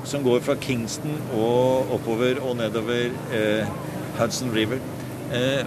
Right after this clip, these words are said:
og her ser vi hvordan elven smalner inn foran oss, og det er et lite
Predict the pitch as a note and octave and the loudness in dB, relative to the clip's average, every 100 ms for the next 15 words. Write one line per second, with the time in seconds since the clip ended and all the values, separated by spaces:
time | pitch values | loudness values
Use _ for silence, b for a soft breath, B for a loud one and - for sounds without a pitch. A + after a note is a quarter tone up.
0 | - D3 E3 D3 C#3+ D#3+ C3+ C#3+ D#3 D3+ | 2 4 4 2 2 2 0 0 -2 -4
1 | - - - C3+ A#2 C#3+ C#3 - D3+ A2+ | -8 -10 -4 0 2 2 0 0 2 2
2 | C3+ A#2 B2+ B2+ - - - B2 A#2 B2 | 2 0 0 -2 -6 -8 -4 0 2 2
3 | D3+ D3 - - - - A#2 C3 A2 A2+ | 0 -2 -6 -6 -6 -2 2 4 4 2
4 | A#2 A2+ | -2 -2